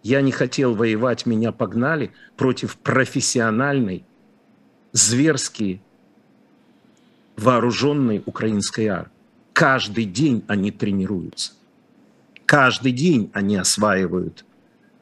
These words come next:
новые вооружения, которые непрерывным потоком идут. И тем не менее принимается одна ошибка, после этого другая ошибка, после этого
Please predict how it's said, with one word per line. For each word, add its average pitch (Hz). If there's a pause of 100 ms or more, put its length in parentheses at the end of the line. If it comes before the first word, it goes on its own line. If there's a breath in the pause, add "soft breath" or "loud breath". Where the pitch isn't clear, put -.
(140)
новые 117
вооружения, 107
которые 104
непрерывным 180
потоком 101
идут. 92 (920)
И 139
тем 117
не 98
менее 151
принимается 107
одна 131
ошибка, 143
после 104
этого 90
другая 135
ошибка, 131
после 87
этого -